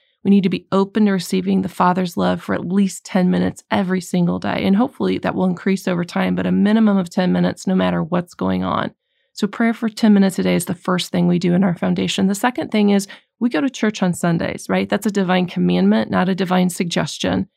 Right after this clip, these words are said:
And so if you're comfortable here in the midst of the pandemic listening to this, if you're comfortable going to a restaurant at this point in time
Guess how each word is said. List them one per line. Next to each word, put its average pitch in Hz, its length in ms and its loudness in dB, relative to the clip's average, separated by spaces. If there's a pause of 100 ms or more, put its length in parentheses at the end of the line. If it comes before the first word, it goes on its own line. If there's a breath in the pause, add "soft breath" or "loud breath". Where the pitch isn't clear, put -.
(220)
And 202 100 2
so 208 100 4
if 202 140 2
you're 240 100 0
comfortable 214 520 2
here 196 160 2
in 196 80 6
the 190 40 6
midst 190 240 -2
of 185 140 -2
the - 60 -20
pandemic 180 580 2
listening 180 380 0
to 185 120 -2
this, 185 240 0
if 208 80 -4
you're 240 120 -4
comfortable 285 400 0
going 208 240 2
to 196 160 -2
a 175 80 0
restaurant 185 480 0
at 208 100 -2
this 214 160 -4
point 220 220 2
in 214 60 0
time 220 380 2